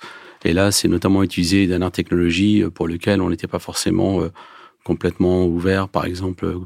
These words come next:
le cloud public. Voilà. Donc, c'est, ça fait partie des orientations stratégiques importantes et fortes qu'on a actuellement.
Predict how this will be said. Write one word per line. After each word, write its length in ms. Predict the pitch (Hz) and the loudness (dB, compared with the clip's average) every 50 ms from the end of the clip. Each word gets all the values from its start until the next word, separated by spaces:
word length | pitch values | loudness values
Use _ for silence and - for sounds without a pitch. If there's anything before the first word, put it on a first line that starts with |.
| - | -4
le 120 | - 98 90 | -2 -2 -2
cloud 260 | - - 95 92 85 | 0 -2 -2 -2 -2
public. 480 | - - 87 82 87 87 - - - _ _ _ | -4 -4 -4 -4 -4 -10 -10 -12 -20 _ _ _
Voilà. 180 | - 87 90 95 | -12 -10 -10 -8
Donc, 160 | 90 90 85 | -10 -6 -6
c'est, 300 | - - 98 87 87 87 - - - - _ _ | -4 -2 -2 -2 -4 -6 -10 -16 -20 -20 _ _
ça 120 | - 107 | -6 -4
fait 140 | - - 98 | -2 -2 -2
partie 340 | - 101 - - - 110 101 | -2 -4 -6 -2 -2 -2 0
des 260 | 92 92 92 90 90 | 2 0 0 2 2
orientations 480 | 98 95 87 85 - 90 - - 104 95 | 2 0 0 -2 -2 -4 -4 -2 -2 -4
stratégiques 520 | - - - - - - 85 92 90 - | -4 -4 -6 -6 -4 -2 -2 -2 -2 -2
importantes 500 | 87 85 - 85 - - 101 98 95 - | -6 -8 -10 -12 -10 -6 -6 -6 -6 -6
et 60 | 90 | -12
fortes 260 | - - 95 92 87 | -8 -6 -6 -6 -6
qu'on 160 | - - 95 90 | -8 -6 -6 -6
a 40 | |
actuellement. 360 | 92 92 - 87 85 - - | -6 -8 -10 -14 -14 -14 -18